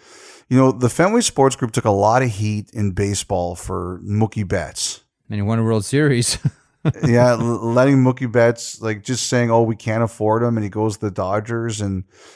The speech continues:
Speaker 1: they won a World Series there, and he's still one of the best players in the sport. And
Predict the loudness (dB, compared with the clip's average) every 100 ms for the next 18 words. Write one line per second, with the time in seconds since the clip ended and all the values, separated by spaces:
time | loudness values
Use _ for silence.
0 | _ 0 2 4 4 4 4 4 0 0
1 | 0 0 0 0 0 -2 -4 -2 0 0
2 | -2 -2 -2 -4 -4 -4 -2 -2 -4 -6
3 | -6 0 2 2 0 -8 _ _ _ _
4 | _ -4 0 2 4 2